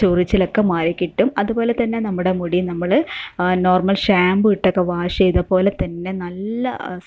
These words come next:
സിൽക്കി ആയിരിക്കും, അതുപോലെ നല്ല സോഫ്റ്റ് ആയിട്ടിരിക്കും. അതുപോലെ തന്നെ നമ്മുടെ മുടിക്ക് നല്ല ഒരു കറുപ്പ് നിറം കിട്ടുകയും ചെയ്യും. അപ്പോൾ ഈ ഒരു താളി എങ്ങനെയാണ് നമ്മൾ വീട്ടിൽ തയ്യാറാക്കുന്നത് നോക്കാം. അപ്പോൾ നിങ്ങൾ ഈ ഒരു വീഡിയോ,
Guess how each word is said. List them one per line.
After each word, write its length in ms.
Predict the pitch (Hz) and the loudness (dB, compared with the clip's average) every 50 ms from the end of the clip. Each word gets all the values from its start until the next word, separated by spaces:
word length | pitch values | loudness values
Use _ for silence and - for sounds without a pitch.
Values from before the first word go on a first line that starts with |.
| - | -6
സിൽക്കി 460 | - 202 208 208 220 233 - - 247 233 190 | -2 -2 0 0 -2 -2 -2 0 0 2 2
ആയിരിക്കും, 340 | 175 160 160 - 180 175 175 | 0 -2 -4 -6 -6 -4 -4
അതുപോലെ 380 | 170 170 170 185 175 175 175 185 | -6 -6 -4 -4 -4 -4 -4 -6
നല്ല 140 | 180 175 180 | -4 -4 -4
സോഫ്റ്റ് 540 | 180 - 196 170 160 165 180 - - - 202 180 | -4 -2 -4 -4 -2 -4 -6 -6 -4 -2 0 0
ആയിട്ടിരിക്കും. 540 | 175 170 - 170 175 - - - 214 269 - - - - - - - - - - | 0 0 0 -2 -2 -2 -2 0 0 0 0 -4 -10 -16 -16 -16 -18 -20 -4 0
അതുപോലെ 340 | 202 196 196 196 220 233 247 247 | 0 0 2 2 0 0 2 2
തന്നെ 160 | 240 240 240 226 208 | 2 2 2 2 2
നമ്മുടെ 220 | 190 185 196 208 | 2 2 2 2
മുടിക്ക് 380 | 202 190 180 165 175 - 202 196 185 180 | 2 2 2 0 0 0 0 0 0 -2
നല്ല 280 | 175 175 175 185 196 220 | -4 -2 -2 0 2 2
ഒരു 200 | 208 196 208 208 - _ - 185 | 2 2 0 0 -2 _ -4 -2
കറുപ്പ് 540 | 170 165 165 165 - _ _ - 240 220 | -2 -2 -4 -8 -10 _ _ 0 0 2
നിറം 200 | 202 185 185 185 | 2 0 0 0
കിട്ടുകയും 500 | 185 175 - - 160 165 165 165 165 190 | -2 -4 -4 -2 -2 0 0 0 0 -2
ചെയ്യും. 400 | - - 190 170 165 170 214 392 - - _ - - - - - - - | 0 0 0 0 2 2 0 0 -2 -6 _ -20 -18 -18 -20 -16 -8 -4
അപ്പോൾ 240 | 185 196 208 202 - - | 0 0 0 0 0 0
ഈ 180 | - 214 233 247 | 2 2 4 4
ഒരു 200 | 233 233 233 - - - - _ _ - | 4 4 2 2 0 -2 -6 _ _ -14
താളി 440 | 180 175 180 180 185 190 196 180 - - | -10 -6 -4 -4 -2 0 -2 -2 -2 -6
എങ്ങനെയാണ് 580 | 180 180 180 185 185 202 220 226 208 196 196 208 214 | -8 -6 -6 -4 -4 -2 -2 -2 -2 -2 -2 -2 -2
നമ്മൾ 220 | 185 175 175 180 190 180 | -4 -2 -2 -2 -2 -2
വീട്ടിൽ 240 | 170 170 - 180 180 175 | -2 -2 -2 -2 0 0
തയ്യാറാക്കുന്നത് 680 | 180 170 165 165 165 180 - - 180 175 175 180 185 185 | 0 -2 -2 -4 -6 -6 -6 -6 -8 -6 -6 -4 -4 -6
നോക്കാം. 380 | 175 160 151 - - 165 226 311 - - - - - - | -6 -8 -10 -8 -6 -4 -4 -4 -6 -10 -16 -20 -20 -6
അപ്പോൾ 140 | _ 220 214 | _ 0 0
നിങ്ങൾ 280 | 202 196 185 190 196 | 0 0 0 0 0
ഈ 140 | 202 196 196 | 2 2 0
ഒരു 80 | 196 208 | 0 0
വീഡിയോ, 320 | 185 180 170 175 170 156 | -2 -2 -2 -2 -2 0